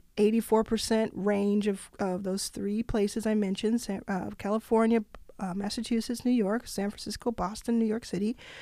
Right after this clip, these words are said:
that get eighty-four percent of venture capital. We're most likely to be outside of those places, um,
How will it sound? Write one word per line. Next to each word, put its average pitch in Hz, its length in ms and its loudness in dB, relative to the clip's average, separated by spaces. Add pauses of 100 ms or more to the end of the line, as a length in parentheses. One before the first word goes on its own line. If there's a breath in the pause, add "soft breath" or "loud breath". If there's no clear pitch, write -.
(280 loud breath)
that 208 260 6
get 240 300 10
eighty-four 254 420 8
percent 262 320 4
of 269 100 4
venture 240 280 4
capital. 233 600 0 (300 loud breath)
We're 208 140 8
most 226 340 6
likely 247 240 4
to 208 60 0
be 202 160 4
outside 208 400 4
of 214 100 4
those 202 220 2
places, 202 680 -2 (120)
um, 202 560 -2